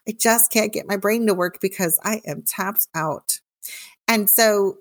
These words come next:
instead of being mad about it or what, all those feelings, I have learned that creating a flexible strategy is the best way to embrace both my business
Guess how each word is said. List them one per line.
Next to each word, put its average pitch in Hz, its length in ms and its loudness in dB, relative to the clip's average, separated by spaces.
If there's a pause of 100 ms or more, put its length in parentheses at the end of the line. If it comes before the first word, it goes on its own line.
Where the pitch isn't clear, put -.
instead 220 320 0
of 202 180 -4
being 175 580 -6 (320)
mad 143 320 0
about 185 220 4
it 196 120 0
or 175 80 -4
what, 165 180 -4
all 156 260 2
those 190 240 2
feelings, 190 800 0 (520)
I 220 320 2 (140)
have 226 240 0
learned 170 720 -6 (800)
that 185 320 2
creating 214 360 -2
a 190 60 0
flexible 220 680 -2
strategy 160 920 -4 (240)
is 185 180 2
the 202 220 -4 (120)
best 262 440 0
way - 480 -6 (640)
to - 220 -2
embrace 175 560 -2
both 262 300 2
my 175 160 0
business 151 640 -2